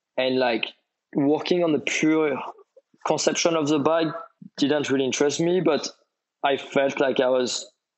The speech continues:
good enough of a rider to understand what, you know, people need, whether they intermediate, good rider, or even pro riders.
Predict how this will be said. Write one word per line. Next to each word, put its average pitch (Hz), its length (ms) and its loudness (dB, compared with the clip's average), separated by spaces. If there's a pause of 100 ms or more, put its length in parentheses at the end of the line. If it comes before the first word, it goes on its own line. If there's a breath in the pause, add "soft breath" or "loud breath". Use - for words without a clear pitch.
(160)
good 135 180 2
enough 143 300 0
of 123 140 -6
a 131 80 2
rider 123 400 2 (720)
to 143 160 0
understand 135 640 0 (320)
what, 127 400 0 (800)
you 127 180 -2
know, 117 300 -2 (420)
people 135 300 0
need, 123 560 0 (580)
whether 131 360 2
they 127 560 0 (500)
intermediate, 131 760 0 (640)
good 135 200 2
rider, 131 560 2 (500)
or 127 140 0
even 120 220 0
pro 131 300 0
riders. 117 560 0